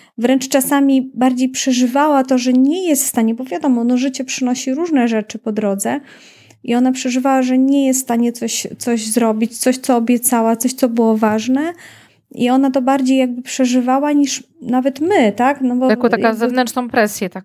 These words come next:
Speaker 2: można powiedzieć, że taka wewnętrzna presja, która jest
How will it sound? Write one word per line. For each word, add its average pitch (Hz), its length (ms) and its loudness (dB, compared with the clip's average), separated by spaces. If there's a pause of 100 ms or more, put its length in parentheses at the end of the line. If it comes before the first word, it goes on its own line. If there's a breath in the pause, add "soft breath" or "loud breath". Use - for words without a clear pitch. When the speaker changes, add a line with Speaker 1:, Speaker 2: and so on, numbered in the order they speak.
Speaker 2:
można 190 260 -6
powiedzieć, 185 400 -10
że - 60 -18
taka 185 220 -6
wewnętrzna 202 380 0
presja, 208 460 0
która 196 300 -2
jest 185 440 -2